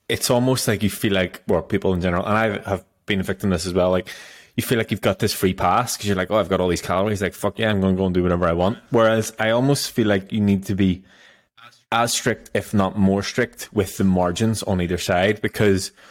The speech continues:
if you're going to a place where you're starting to push calories and bring calories up, if you start to go beyond that too quickly, your body won't be able to process and handle it quick enough, and you'll end up adding too much body fat tissue too quickly,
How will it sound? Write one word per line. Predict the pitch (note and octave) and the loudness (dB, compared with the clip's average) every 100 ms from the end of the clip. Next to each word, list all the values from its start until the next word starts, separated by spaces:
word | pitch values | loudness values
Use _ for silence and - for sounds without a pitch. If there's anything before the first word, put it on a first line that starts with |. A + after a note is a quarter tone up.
| - - - - - | -20 -20 -20 -16 -4
if | A2 B2+ | -2 0
you're | A2 | 0
going | A2 G#2 | 2 2
to | F#2+ G2 | 0 -2
a | |
place | - F#2+ - | 0 0 0
where | F#2+ | -2
you're | |
starting | - F2+ F2+ | 0 -2 -2
to | |
push | - G2 - | -4 -4 0
calories | F#2 F2+ F2+ | 0 2 0
and | F2 | -2
bring | F2 | -2
calories | E2+ F2+ F2 E2+ | -2 -2 0 2
up, | G2 - _ _ - | 2 0 _ _ -4
if | G#2 | -2
you | A2+ | -2
start | - G2 | 0 -2
to | F#2+ | 0
go | F#2+ F2 | 0 0
beyond | E2+ F2+ F2 F2+ G2 | 2 0 2 0 0
that | G#2 - | 0 -2
too | - F#2 | -4 -2
quickly, | - G2 B2 A2 G2 - | -4 -2 0 0 -2 -2
your | F#2+ | 0
body | G#2 G#2+ | 2 2
won't | G#2+ G2 | 2 0
be | F#2+ | 0
able | F2 | -2
to | E2 | -4
process | - G2 - F#2 - | -4 -2 0 -2 -2
and | F#2 | -4
handle | F2 F#2 | -2 -2
it | F#2+ | -2
quick | F#2 F#2+ | -2 -2
enough, | F#2 - | -2 0
and | G2+ | 0
you'll | F#2+ | 2
end | F#2 F#2 | 2 0
up | F#2+ F#2 | 0 0
adding | F2 F2+ F2 E2 - - - - - _ | 0 0 -2 -4 -10 -20 -20 -20 -20 _
too | - A2+ | -4 0
much | G2+ F#2+ - - _ _ | 0 0 -6 -8 _ _
body | G2 F#2 | 0 2
fat | - F#2 | 0 0
tissue | - F#2 G2 | -2 0 0
too | F2 - | 0 -2
quickly, | F#2 G2+ B2 A#2+ | -2 -4 0 -2